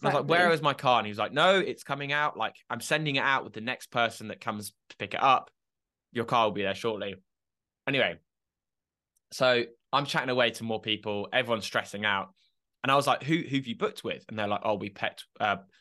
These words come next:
Speaker 1: booked with, like, Jet Parks." And I was like, "Oh, okay. I booked with, uh, My Gatwick," or something like that it's called.
Speaker 2: Yeah.
Speaker 1: Another guy was like, "Oh, I, I booked with Easy Park."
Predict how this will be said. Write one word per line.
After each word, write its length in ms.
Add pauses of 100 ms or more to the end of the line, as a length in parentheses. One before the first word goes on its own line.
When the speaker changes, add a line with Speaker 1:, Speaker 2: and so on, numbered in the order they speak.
Speaker 1:
booked 200
with, 100
like, 160
Jet 240
Parks." 600
And 60
I 20
was 80
like, 120
"Oh, 120
okay. 180
I 120
booked 300
with, 260 (320)
uh, 420 (100)
My 240
Gatwick," 500
or 80
something 180
like 120
that 140
it's 100
called. 280
Speaker 2:
Yeah. 380
Speaker 1:
Another 240
guy 160
was 120
like, 120
"Oh, 80
I, 140 (160)
I 100
booked 240
with 100
Easy 300
Park." 420